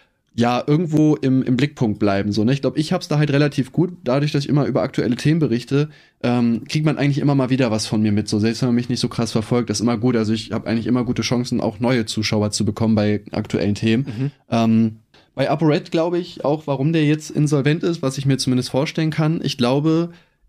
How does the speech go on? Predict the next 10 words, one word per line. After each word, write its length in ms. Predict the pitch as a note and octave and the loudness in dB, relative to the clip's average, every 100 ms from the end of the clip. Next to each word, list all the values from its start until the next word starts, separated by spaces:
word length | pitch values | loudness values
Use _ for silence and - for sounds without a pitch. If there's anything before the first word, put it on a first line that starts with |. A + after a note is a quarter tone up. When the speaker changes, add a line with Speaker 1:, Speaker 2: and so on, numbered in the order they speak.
| _ | _
Speaker 1:
der 100 | B2 | -2
hat 120 | B2+ | 0
immer 200 | D3 D#3+ | 0 2
relativ 420 | C#3 D#3 D#3 D3 C#3 | 2 2 2 0 0
viel 100 | B2+ | 0
Geld 200 | C#3+ C#3 | 0 0
auf 120 | C#3 | -2
jeden 140 | C3 | -2
Fall 160 | C3 - | -2 -2
ausgegeben 680 | B2+ E3 F#3+ E3+ F3 G3+ | -2 -2 -2 -2 0 -2